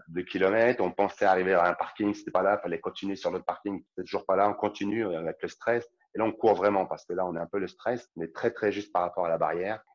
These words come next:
Et là, on voit le ravito qui est en bas. Nous, on est en haut. Donc, nous, on court dans la descente. Le mec avec sa petite, euh, douchette pour scanner le dossard, il court dans la montée. Il nous scanne à tous les quatre notre dossard. Tac, tac, tac, tac. Et en fait, euh, on était à,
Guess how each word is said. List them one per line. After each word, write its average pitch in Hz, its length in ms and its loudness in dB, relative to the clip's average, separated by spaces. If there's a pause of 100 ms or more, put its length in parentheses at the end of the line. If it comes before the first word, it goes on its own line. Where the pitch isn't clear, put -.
Et 80 720 -4
là, 110 320 0
on 98 100 -6
voit 107 160 4
le 107 80 4
ravito 101 340 0
qui 104 120 -2
est 95 40 4
en 92 80 2
bas. 104 400 2
Nous, 104 140 2
on 104 160 2
est 95 60 -4
en 95 180 -2
haut. 107 260 -4
Donc, 90 140 -8
nous, 98 160 0
on 92 100 -2
court 123 240 0
dans 113 120 4
la 104 100 2
descente. 107 480 -6 (380)
Le 101 80 -2
mec 107 260 2
avec 95 180 2
sa 95 140 -2
petite, - 320 -10
euh, 92 180 2
douchette 101 480 -4
pour - 120 -12
scanner 95 240 -4
le 90 40 -6
dossard, 92 400 -4
il 87 220 -12
court 127 180 2
dans 110 120 4
la 101 100 4
montée. 101 500 -2 (140)
Il 82 160 -6
nous 92 80 -4
scanne 135 500 2
à - 100 -4
tous - 180 -6
les 131 140 2
quatre 117 360 0
notre 101 260 0
dossard. 95 500 0 (200)
Tac, 117 140 -2
tac, - 140 0
tac, - 180 -2
tac. 120 240 2 (220)
Et 92 60 -2
en 92 120 2
fait, 107 300 0
euh, 82 460 0
on 80 140 -2
était 90 260 -2
à, 69 480 -4